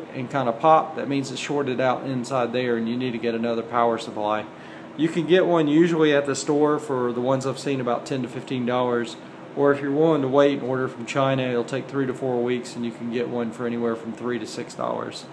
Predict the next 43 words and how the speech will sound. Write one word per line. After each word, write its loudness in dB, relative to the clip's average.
I -18
think, -6
uh, -4
eBay, 2
I 2
think, -6
has -10
had -4
the -6
best -4
price, 0
but -6
Amazon 0
and -4
some -6
of -2
the -2
others 0
are, -4
are, -4
you -10
know, -2
with, -2
within 0
probably 0
fifty -6
cents. -8
Anyway, 2
I 4
hope 0
that 0
you 0
found 2
this, -2
uh, 0
video 0
useful. -2
Please 2
share 4
it 2
if -2
you -6
did. 4